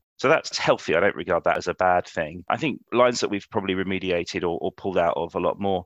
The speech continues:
Remember, we're part of a big U S organization. So often where that remediation has taken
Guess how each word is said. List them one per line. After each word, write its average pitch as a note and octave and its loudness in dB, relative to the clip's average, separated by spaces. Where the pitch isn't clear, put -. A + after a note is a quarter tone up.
Remember, G#2 0
we're G#2+ 2
part - 2
of F#2 -4
a G#2+ -2
big F#2+ -2
U G2+ 2
S G#2+ 2
organization. D#2 -2
So A2 2
often F#2+ 0
where F#2 2
that F2 2
remediation F2+ -2
has E2+ -8
taken E2+ -4